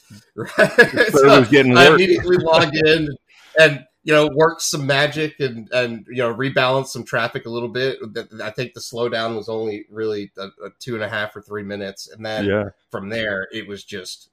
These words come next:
Speaker 1: nutty,
Speaker 2: Mm-hmm.
Speaker 1: right? And
Speaker 2: Yeah,
Speaker 1: we
Speaker 2: the
Speaker 1: had to
Speaker 2: moving. That, those threads were moving. I mean, and, and yeah,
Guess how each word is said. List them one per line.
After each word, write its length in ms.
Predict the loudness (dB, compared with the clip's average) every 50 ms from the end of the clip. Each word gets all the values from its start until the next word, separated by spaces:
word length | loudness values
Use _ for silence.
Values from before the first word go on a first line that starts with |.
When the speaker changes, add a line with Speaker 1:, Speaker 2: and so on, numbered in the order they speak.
| _ -18
Speaker 1:
nutty, 520 | -16 -14 -8 -8 -8 -8 -8 -12 -18 _ -20
Speaker 2:
Mm-hmm. 140 | -16 -12 -6
Speaker 1:
right? 400 | -4 -2 -2 -2 -4 -6 -10 -12 -12
And 240 | -10 -8 -4 0 2
Speaker 2:
Yeah, 160 | 2 2 2 0
Speaker 1:
we 100 | -2 -2
Speaker 2:
the 60 | -2 -2
Speaker 1:
had 140 | -6 -6
to 200 | -6 -8 -10 -10 -12 _ _ _ _ _ _ -8
Speaker 2:
moving. 640 | -2 0 2 4 4 4 4 4 2 2 0 0 0
That, 200 | 0 0 0 _ 0
those 260 | 2 2 2 2 2
threads 240 | 2 4 4 4 2
were 180 | 2 2 2 2
moving. 640 | 2 2 4 4 4 4 4 2 0 -2 -2 -4 -6
I 140 | -2 0 2
mean, 300 | 2 4 4 2 2 2
and, 260 | 2 0 0 -2 -2
and 180 | -2 -2 0 2
yeah, 320 | 4 4 4 4 4 2